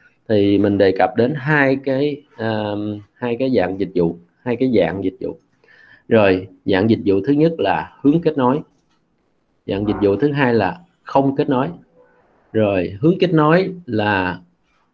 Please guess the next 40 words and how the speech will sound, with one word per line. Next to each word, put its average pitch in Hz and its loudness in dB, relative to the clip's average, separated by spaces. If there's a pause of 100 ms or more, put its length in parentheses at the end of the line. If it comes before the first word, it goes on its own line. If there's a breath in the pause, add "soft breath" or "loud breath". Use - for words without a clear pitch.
(560)
cái 156 4
dịch 120 0
vụ 98 4
đó 123 2
được 107 -4
đảm 85 -2
bảo 92 -2 (200)
chỉ 117 2
khi 147 2
nào 107 -2
cái 123 -6
kết 139 -2
nối 139 -4
thành 90 -8
công, 98 -2 (920)
chỉ 104 -4
khi 117 2
nào 101 2
kết 113 2
nối 113 2
thành 101 -2
công. 98 0 (720 soft breath)
Rồi, 98 2
cái 139 4
hướng 175 4
ke-, 170 2
không 139 2
kết 143 2
nối 143 2 (320)
tức 143 -2
là 107 0 (280)
không 151 -2
cần 92 -2
thiết 135 0
phải 101 -6
có 127 -6
cái, 135 -2
ờ, 107 -4
kết 123 -4
nối. 113 -2